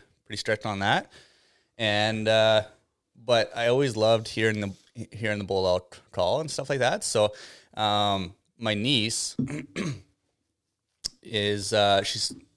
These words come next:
I don't know, six years younger than me. And, uh, anyway, she was like, I play hockey and stuff like that, right? So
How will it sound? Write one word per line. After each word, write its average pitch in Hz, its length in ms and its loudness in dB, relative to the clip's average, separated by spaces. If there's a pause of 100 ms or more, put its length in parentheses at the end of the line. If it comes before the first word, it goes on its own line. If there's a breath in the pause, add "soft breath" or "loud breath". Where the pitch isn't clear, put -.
(200)
I 90 60 -14
don't 87 80 -8
know, 87 60 -10
six - 240 -6
years 101 180 -4
younger 98 240 -6
than 98 120 -4
me. 95 220 -2 (460 soft breath)
And, 101 400 -2
uh, 98 300 4 (580)
anyway, 113 240 0
she - 180 -2
was 113 160 -4
like, 104 280 2
I 107 80 0
play 101 160 -2
hockey 87 340 -4
and 87 120 -8
stuff - 160 -8
like 90 100 -6
that, 87 180 -4
right? 95 200 -2
So 95 220 -2